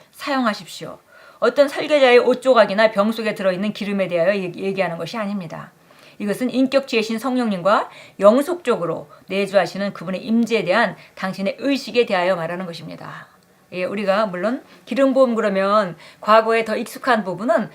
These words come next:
우리가 어떤 집회를 하면서 뭐 성령의 기름 부음이 강하신 분이 오셔서, 어, 그 영향력을 우리한테 미쳐주고 이런 거를 주로 생각합니다. 물론 그렇게 밖으로부터 오는 기름 부음이 있습니다. 그리고 우리가, 아, "너희 두세 사람이 모인 곳에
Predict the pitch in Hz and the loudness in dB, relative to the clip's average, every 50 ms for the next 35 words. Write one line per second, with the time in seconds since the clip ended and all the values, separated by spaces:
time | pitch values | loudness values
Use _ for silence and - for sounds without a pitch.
0 | - - - - - 175 196 190 196 185 175 175 190 185 185 180 175 - - 190 | -16 -20 -20 -16 -8 -6 2 4 4 4 4 2 0 -2 -2 -4 -8 -10 -14 -10
1 | - - 208 202 196 196 185 175 175 175 175 160 - 220 233 - 190 185 175 170 | -4 -2 0 0 0 -2 -2 -4 -6 -8 -8 -4 0 2 2 2 2 0 -2 -4
2 | - 254 247 240 226 208 202 190 190 - 185 190 185 185 180 185 180 - - 175 | -4 -6 -4 -4 -4 -4 -4 -6 -6 -8 -8 -8 -8 -8 -10 -10 -12 -12 -10 -8
3 | 185 190 185 - 190 185 180 185 185 175 165 160 175 165 165 240 277 330 - - | -6 -6 -6 -6 -8 -8 -6 -6 -6 -6 -4 -4 -4 -4 0 0 0 -2 -2 -8
4 | - - - - - 165 170 165 - - 180 175 175 185 202 202 202 196 185 180 | -16 -20 -16 -6 -4 -2 -2 -2 -4 -4 -4 -4 -2 -2 -2 0 0 -2 -4 -4
5 | 175 175 185 - 190 175 165 175 - - 190 156 - 165 - 247 294 339 - - | -4 -4 -4 -4 -6 -8 -10 -12 -10 -12 -12 -12 -10 -2 0 0 0 0 -4 -10
6 | _ 233 247 262 262 240 247 233 233 233 - 202 202 202 233 220 214 214 - 202 | _ 4 4 4 6 6 6 4 4 2 -4 -8 -8 -6 -6 -6 -6 -6 -8 -10
7 | 165 160 156 156 156 165 175 - - - - - - - _ 196 214 240 262 277 | -10 -8 -6 -6 -4 -4 -4 -6 -10 -14 -20 -20 -20 -16 _ -4 2 4 4 4
8 | 262 247 214 208 - 247 254 294 - - 180 175 - - 220 208 196 190 185 196 | 4 2 0 0 2 0 0 0 0 -4 -6 -6 -2 -2 -2 0 -2 -4 -6 -8
9 | 190 - 202 185 185 190 185 - 185 185 175 190 185 196 190 - - 175 170 160 | -8 -8 -6 -6 -6 -8 -8 -8 -8 -8 -8 -6 -8 -8 -8 -10 -12 -12 -12 -10
10 | 180 180 180 170 - - - - - - 202 240 240 240 226 220 208 196 196 214 | -8 -10 -10 -10 -14 -18 -20 -20 -14 -10 -8 -4 -2 0 0 2 2 4 4 4
11 | 277 - - - - - - - 170 180 180 196 196 196 190 196 196 214 208 214 | 4 2 -2 -10 -20 -12 -4 -4 0 4 6 6 6 4 2 -4 -8 -4 0 0
12 | 208 196 196 196 190 175 170 180 185 185 185 175 165 247 247 262 285 | 0 2 0 -2 -4 -4 -4 -4 -4 -4 -4 -4 -2 -2 -2 -2 -2